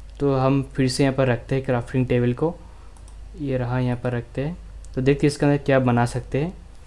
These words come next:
तो एन्चेंटिंग टेबल, हमें कुछ टेबल नहीं चाहिए,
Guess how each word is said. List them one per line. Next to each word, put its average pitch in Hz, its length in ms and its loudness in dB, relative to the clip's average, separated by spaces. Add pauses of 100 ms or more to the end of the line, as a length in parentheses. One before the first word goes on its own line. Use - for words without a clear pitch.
(500)
तो 127 560 2
एन्चेंटिंग 131 840 2
टेबल, 131 320 2
हमें 135 220 2
कुछ 135 340 -2
टेबल 131 280 4
नहीं 127 220 4
चाहिए, 123 380 0